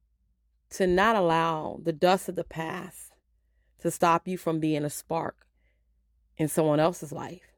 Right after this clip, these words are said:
and creating a unit that will give sure ground and full support. Family.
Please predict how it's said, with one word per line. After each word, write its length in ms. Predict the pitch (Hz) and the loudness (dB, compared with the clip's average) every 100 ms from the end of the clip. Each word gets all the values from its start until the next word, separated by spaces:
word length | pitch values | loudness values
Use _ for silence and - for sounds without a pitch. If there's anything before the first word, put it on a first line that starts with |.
| _ | _
and 160 | 165 160 | -6 -6
creating 680 | - 170 - 170 190 175 151 | 0 0 4 4 6 4 0
a 80 | 147 | -4
unit 560 | 143 156 170 151 - _ _ _ _ _ _ - | -2 0 0 -2 -8 _ _ _ _ _ _ -6
that 320 | 143 170 - | 2 4 4
will 100 | 170 | 2
give 320 | 160 160 156 | 2 0 0
sure 320 | - 175 165 | 0 2 2
ground 580 | 147 156 139 127 123 139 _ _ _ | 2 -4 -4 -4 -8 -12 _ _ _
and 400 | 156 143 139 139 | -2 0 -2 -4
full 320 | - 151 139 | -2 0 0
support. 600 | 135 - - - 143 - _ _ _ _ _ _ _ _ - | -2 -10 -10 -8 -6 -10 _ _ _ _ _ _ _ _ -12
Family. 840 | - 214 208 175 143 - 156 | -2 2 4 2 -2 -8 -14